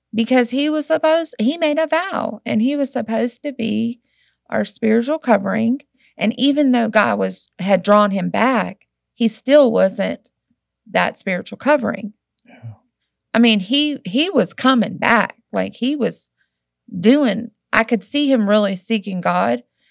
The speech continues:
Speaker 1: but he wasn't, he didn't really take that spot.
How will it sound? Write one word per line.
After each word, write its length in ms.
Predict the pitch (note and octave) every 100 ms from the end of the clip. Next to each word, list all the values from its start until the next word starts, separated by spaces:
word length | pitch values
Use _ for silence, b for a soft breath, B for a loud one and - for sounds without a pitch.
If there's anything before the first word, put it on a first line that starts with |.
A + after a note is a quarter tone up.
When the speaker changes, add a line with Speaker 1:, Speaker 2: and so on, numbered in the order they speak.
| _
Speaker 1:
but 100 | F#3+
he 80 | G3
wasn't, 540 | F#3+ G3+ G#3 G#3 - - - _ _ _ _ _ _ -
he 160 | F#3
didn't 220 | G3+ G#3+
really 200 | F#3+ -
take 160 | - -
that 200 | - -
spot. 340 | - - -